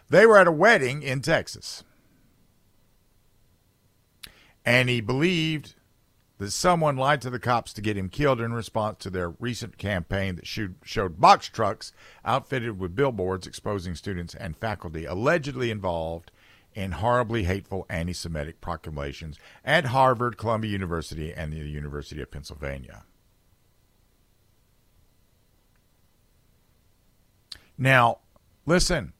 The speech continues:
children, and I, I mean this to the college faculty as well. I know that you guys think you exist in some special place where you are immune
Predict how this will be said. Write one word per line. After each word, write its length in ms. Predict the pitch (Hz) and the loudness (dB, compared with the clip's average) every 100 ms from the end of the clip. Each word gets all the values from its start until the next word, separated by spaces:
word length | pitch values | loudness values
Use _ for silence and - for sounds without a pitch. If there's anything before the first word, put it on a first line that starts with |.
| _ _ _ | _ _ _
children, 640 | - 139 92 76 107 147 _ _ _ _ _ _ _ _ _ _ _ | -2 2 2 -2 -10 -12 _ _ _ _ _ _ _ _ _ _ _
and 240 | 180 185 170 | 2 4 6
I, 280 | 156 135 165 | 4 2 0
I 20 | |
mean 220 | 175 170 | 0 -2
this 140 | 165 | -4
to 180 | - 160 | -2 -4
the 100 | 143 | -2
college 400 | - 147 151 131 | -2 2 2 0
faculty 460 | - 143 135 107 92 | 0 0 0 -4 -4
as 120 | 82 | -2
well. 240 | 110 78 - - - - | -2 -4 -10 -20 -8 2
I 200 | 156 175 | 2 4
know 180 | 175 | 2
that 140 | 170 127 | 0 -2
you 120 | 135 | -6
guys 300 | 123 123 110 | -2 -2 -2
think 240 | 127 113 | -6 -6
you 100 | 104 | -6
exist 460 | 95 85 101 98 - | -6 -2 0 0 -2
in 160 | 95 80 | -8 -4
some 220 | 101 85 | -4 -6
special 400 | - 107 90 76 | -4 -4 -4 -10
place 420 | - 95 80 - | -6 -4 -4 -6
where 140 | 87 | -6
you 280 | 82 85 82 | -4 -6 -6
are 440 | 78 78 71 71 - - | -4 -4 -2 -4 -8 -6
immune 520 | 92 151 294 202 | 2 2 2 -2